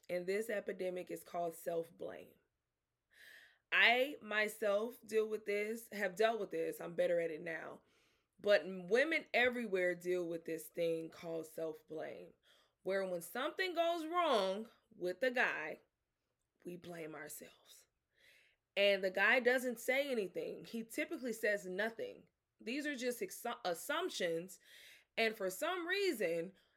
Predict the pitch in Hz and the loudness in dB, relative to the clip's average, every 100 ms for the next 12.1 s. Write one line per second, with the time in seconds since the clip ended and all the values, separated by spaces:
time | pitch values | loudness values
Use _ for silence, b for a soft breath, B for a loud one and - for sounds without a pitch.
0 | b _ 247 339 339 311 302 330 359 349 | b _ 4 4 4 2 2 -2 -2 -2
1 | - 180 170 196 - 233 311 302 294 285 | 0 0 0 -4 -4 0 2 2 0 0
2 | - 294 277 170 160 165 175 _ _ _ | -4 -6 -6 -6 -8 -8 -14 _ _ _
3 | - 214 202 - 165 220 233 - - - | 2 4 2 -6 -6 -2 -2 -4 -10 -4
4 | 247 190 - - 208 175 170 - - 156 | -4 -4 -8 -2 2 2 0 -8 -8 -6
5 | 131 120 - - 170 139 165 - - _ | -6 -10 -14 -12 -12 -12 -12 -14 -18 _
6 | - 175 202 - _ _ _ _ _ _ | 6 8 8 2 _ _ _ _ _ _
7 | _ _ _ _ - 247 254 226 214 208 | _ _ _ _ 0 6 12 12 12 6
8 | _ _ - 190 311 320 311 302 - 220 | _ _ -8 -2 0 2 2 2 0 4
9 | 190 180 180 - - 196 b b b b | 6 6 4 -2 -10 -20 b b b b
10 | _ _ _ _ _ _ - 190 - 233 | _ _ _ _ _ _ -6 -4 -2 -2
11 | 233 226 202 190 190 180 185 180 196 226 | -2 -4 -4 -4 -2 2 2 6 6 4